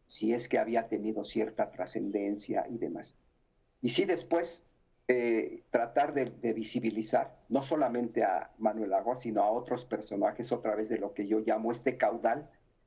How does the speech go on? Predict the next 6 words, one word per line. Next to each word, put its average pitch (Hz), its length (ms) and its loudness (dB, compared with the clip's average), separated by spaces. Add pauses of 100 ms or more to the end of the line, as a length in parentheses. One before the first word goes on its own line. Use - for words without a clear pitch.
(100)
del 98 180 0
protestantismo - 1160 -4
endógeno. 110 560 -2 (640)
No 170 300 4
por 147 380 2
nacionalismo, 127 960 0